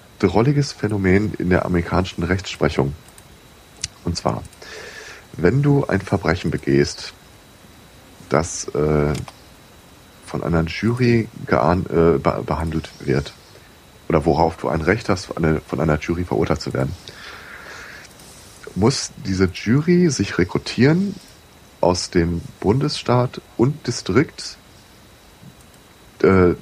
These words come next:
des Ortes, wo das Verbrechen begangen wurde. Also, wenn du in Minnesota im Dis-, Distrikt X Y ein Verbrechen begehst, musst du auch,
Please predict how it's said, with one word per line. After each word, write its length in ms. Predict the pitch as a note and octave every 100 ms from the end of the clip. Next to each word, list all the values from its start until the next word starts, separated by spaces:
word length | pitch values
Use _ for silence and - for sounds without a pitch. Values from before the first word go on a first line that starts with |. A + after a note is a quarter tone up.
| -
des 140 | G2+
Ortes, 520 | - G2+ A#2+ C3+ - -
wo 140 | G2+
das 220 | G2 F#2
Verbrechen 400 | - E2+ F2+ -
begangen 320 | D#2+ D#2 D#2+ D#2
wurde. 240 | C2+ A1+ - - - - - - - - - - - - - -
Also, 240 | D#2+ D2 - -
wenn 140 | - D#2+
du 100 | E2
in 400 | C#2+ C#2+ D2+ D#2
Minnesota 520 | E2 F2 G2 G#2 F2+
im 80 | F2+
Dis-, 260 | E2 - - -
Distrikt 380 | D#2+ - - - -
X 140 | - -
Y 460 | - - E2+ E2
ein 100 | D#2+
Verbrechen 360 | - - G2+ G2+
begehst, 400 | F#2 F2+ F2 -
musst 260 | F2+ - -
du 100 | D#2
auch, 340 | D2+ E2+